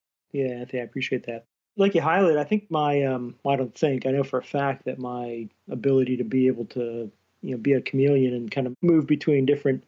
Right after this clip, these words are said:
opportunities and different, uh, situations, different people I'm working with, uh, different jobs, essentially came from that career in the military. I mean, we were, I guess the, the couple ways of looking at it, I, I either couldn't keep a job or I was able to get myself into new jobs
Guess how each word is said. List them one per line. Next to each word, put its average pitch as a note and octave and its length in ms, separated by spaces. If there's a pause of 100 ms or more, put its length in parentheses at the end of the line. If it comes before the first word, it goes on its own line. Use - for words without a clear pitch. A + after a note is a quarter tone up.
opportunities D3 880
and C3 100
different, C#3+ 420
uh, C3 140
situations, C3+ 960
different C#3 360
people C3 720 (200)
I'm B2 200
working C3+ 340
with, B2 320
uh, A#2 260
different A#2+ 360 (180)
jobs, B2+ 680 (340)
essentially D3+ 460
came D3+ 300
from C3 220
that B2 280
career C3+ 360
in A#2+ 100
the A#2+ 40
military. A#2+ 600
I - 20
mean, A#2+ 220
we B2 100
were, A#2+ 200 (340)
I D3+ 60
guess C3+ 220
the, C3+ 140
the - 180
couple C#3+ 280
ways C#3 200
of C3 60
looking D3 240
at C3+ 200
it, C3+ 40
I, C3+ 100
I C#3 340
either C3+ 180
couldn't C3+ 300
keep D#3+ 240
a D3+ 40
job C3+ 580 (300)
or E3 80
I D#3 40
was D3+ 180
able D3 160
to C3+ 60
get D#3 160
myself C#3 360
into B2+ 140
new D3 180
jobs B2 720